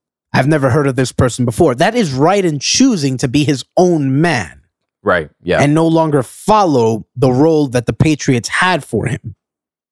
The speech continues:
Speaker 1: But that doesn't take away from the fact that you've never played as Solid Snake.
Speaker 2: Yeah,
Speaker 1: Until
Speaker 2: yeah.
Speaker 1: part four, of course, when, when there's no one else playing this simulation.
Speaker 2: Exactly, yeah.
Speaker 1: Um,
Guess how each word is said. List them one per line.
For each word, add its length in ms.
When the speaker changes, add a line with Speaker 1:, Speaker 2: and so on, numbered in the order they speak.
Speaker 1:
But 120
that 120
doesn't 260
take 200
away 200
from 180
the 80
fact 280
that 160
you've 280
never 340
played 520
as 280
Solid 400
Snake. 300
Speaker 2:
Yeah, 300
Speaker 1:
Until 300
Speaker 2:
yeah. 100
Speaker 1:
part 200
four, 280
of 140
course, 280
when, 240
when 260
there's 200
no 100
one 140
else 140
playing 280
this 320
simulation. 760
Speaker 2:
Exactly, 400
yeah. 180
Speaker 1:
Um, 480